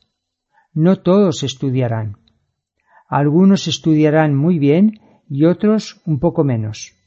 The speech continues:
La flecha alcanzará a algunos instantáneamente, mientras que otros continuarán hablando como si estuvieran locos". Algunos dicen, "Sí, intentaré entender". Otros dicen,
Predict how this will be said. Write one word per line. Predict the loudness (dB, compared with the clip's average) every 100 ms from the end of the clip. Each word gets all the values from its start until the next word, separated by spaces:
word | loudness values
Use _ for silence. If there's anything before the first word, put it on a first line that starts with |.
| _ _ _ _ _ _ _ -8
La | -2 -2
flecha | 0 -2 0 0
alcanzará | 0 0 -2 0 0 2 0 -2
a | -2
algunos | 0 2 2 2 2 0 -4 -4
instantáneamente, | -4 -2 -2 -2 -2 0 2 2 2 0 0 0 0 0 -2 -16 _ -4
mientras | 0 0 0 -2 -2
que | 0
otros | 0 0 -4 -4
continuarán | -4 -4 -2 -2 0 0 0
hablando | 0 0 0 0 0 0 -4 _ _ _
como | -2 0 -2
si | -4
estuvieran | -8 -4 0 0 2 0
locos". | -2 -4 -12 -16 -20 _ _ _ _ _ _ _ _ _ _ _ _
Algunos | -2 0 4 4 2
dicen, | 0 -2 0 0 -2 _ _ _
"Sí, | -14 -4 0 0 -2 _ _
intentaré | -2 0 0 -2 -2 -2 0 0
entender". | -2 -2 -2 -4 -6 -10 _ _ _ _ _ _ _ _ _
Otros | -2 0 2 0
dicen, | 0 -2 0 0